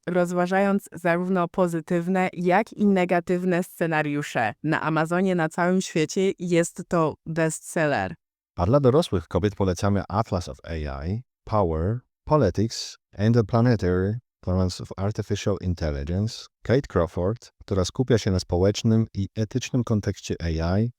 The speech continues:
Speaker 2: analizując jej wpływ na politykę, społeczeństwo i środowisko.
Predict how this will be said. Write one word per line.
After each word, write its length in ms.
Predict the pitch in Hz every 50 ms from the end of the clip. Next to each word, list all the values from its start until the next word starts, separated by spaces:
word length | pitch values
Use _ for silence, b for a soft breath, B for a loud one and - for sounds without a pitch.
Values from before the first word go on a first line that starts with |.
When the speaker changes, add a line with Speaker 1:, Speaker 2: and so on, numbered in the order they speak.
| _ -
Speaker 2:
analizując 680 | - 110 120 123 117 107 90 90 110 117 113 110 - -
jej 120 | 90 85
wpływ 420 | - - - - 101 107 110 - -
na 100 | 87 85
politykę, 640 | - 95 87 82 82 - - 98 - - 110 104
społeczeństwo 720 | 101 - - 82 78 80 - - 92 90 90 - - - 90
i 60 | 82
środowisko. 800 | - - 87 85 82 80 71 69 69 - - - - - -